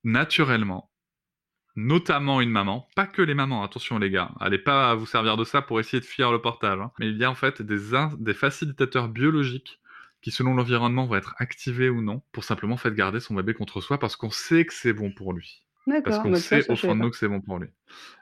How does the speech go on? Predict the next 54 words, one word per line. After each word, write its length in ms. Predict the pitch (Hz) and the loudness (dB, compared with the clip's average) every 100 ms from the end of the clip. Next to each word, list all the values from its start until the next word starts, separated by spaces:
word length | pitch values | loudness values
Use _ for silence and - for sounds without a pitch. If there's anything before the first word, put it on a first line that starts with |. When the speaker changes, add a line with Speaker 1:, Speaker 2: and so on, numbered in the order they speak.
| - | -2
Speaker 1:
Euh, 260 | 98 92 90 | 2 2 2
ben 160 | 104 | 0
voilà, 260 | 104 98 110 | 2 0 0
c'est 160 | - 98 | -2 -2
un 40 | |
truc 160 | - 127 | -2 -2
que 100 | - | -2
tu 140 | 117 | -2
peux 120 | 123 | 0
répondre. 420 | 110 104 95 92 - | 0 0 -2 -8 -10
Speaker 2:
Mm. 100 | 110 - - | -10 -10 -4
Speaker 1:
Alors, 120 | 101 | -2
c'est 120 | - | 2
un 40 | 120 | 2
Speaker 2:
Ouais. 60 | |
Speaker 1:
peu 100 | 127 | 4
long. 280 | 135 160 214 - _ _ _ _ _ _ _ | 4 4 0 -10 _ _ _ _ _ _ _
Et 240 | 131 135 - - | 2 2 -4 -16
moi, 240 | 85 139 175 | -8 -4 -2
ce 60 | |
que 100 | - | -2
j'aime 240 | 135 131 127 | 0 0 0
beaucoup 300 | 127 - 151 | -4 -6 -4
dans 140 | 127 | -4
ta 140 | 113 113 | -2 0
réponse, 360 | 113 - 135 | 0 -2 -8
en 60 | 123 | -10
tout 120 | - | -6
cas 140 | 120 120 | -4 -2
précédente, 540 | 123 - 117 135 160 | -4 -6 -6 -6 -4
c'était, 480 | - 123 139 151 - - | -4 -2 -2 -2 -6 -10
euh, 300 | 120 110 101 - _ _ _ | -4 -2 -4 -8 _ _ _
que 120 | - 127 | -8 -6
finalement, 640 | 135 127 139 170 202 - | 0 0 0 -2 -4 -10
c'est 200 | - 143 | -4 -4
quoi 200 | - 180 | 2 2
l'enjeu 460 | 156 120 113 107 135 | 4 2 -2 2 2
aujourd'hui 480 | 131 107 98 101 120 | 4 2 0 0 -8
pour 220 | - - | -10 -6
toi 400 | 113 117 170 _ _ _ _ | 0 0 -2 _ _ _ _
de, 400 | 107 110 117 127 110 | -4 2 2 2 0
euh, 380 | 101 95 92 | 2 4 2
de 100 | 90 | 0
démocratiser 640 | 101 127 123 - 110 107 120 | 0 2 0 -2 -6 0 0
le 60 | |
portage ? 440 | 123 107 95 92 - | 0 -2 -2 -2 -6
C'est 140 | - - | -6 0
quoi 120 | 247 | 2
l'enjeu, 360 | 147 107 104 98 | 2 2 2 0
en 80 | |
fait, 160 | 92 92 | 0 -4
sur 120 | - | -4
le 60 | 92 | -10
sujet-là ? 440 | - 98 92 95 | -8 -4 -4 -4